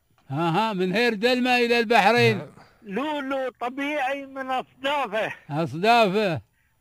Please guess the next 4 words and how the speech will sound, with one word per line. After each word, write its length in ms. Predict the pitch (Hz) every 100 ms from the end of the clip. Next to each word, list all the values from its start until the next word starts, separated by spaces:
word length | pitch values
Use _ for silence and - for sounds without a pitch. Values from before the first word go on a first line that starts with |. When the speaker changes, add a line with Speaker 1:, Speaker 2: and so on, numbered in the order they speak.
| -
Speaker 3:
والتاج 680 | 214 214 - 269 262 233 226
اللي 420 | 240 269 262 254
يلبسه 580 | 240 233 247 - 302 - -
تاجين. 720 | 302 302 311 311 233 208